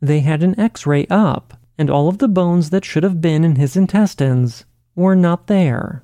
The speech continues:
any longer. I could go on with many more stories, but I don't want to take up too much of your time. Thank you for telling the truth about what really happens on this stupid rock we all got spawned on. It gives those of us who've seen some weird stuff some hope,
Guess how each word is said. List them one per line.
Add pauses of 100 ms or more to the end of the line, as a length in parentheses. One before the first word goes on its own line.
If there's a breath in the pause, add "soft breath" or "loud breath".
(100)
any
longer. (1160)
I
could
go
on
with
many
more
stories,
but
I
don't
want
to
take
up
too
much
of
your
time. (520)
Thank
you
for
telling
the
truth
about
what
really
happens
on
this
stupid
rock
we
all
got
spawned
on. (260)
It
gives
those
of
us
who've
seen
some
weird
stuff
some
hope,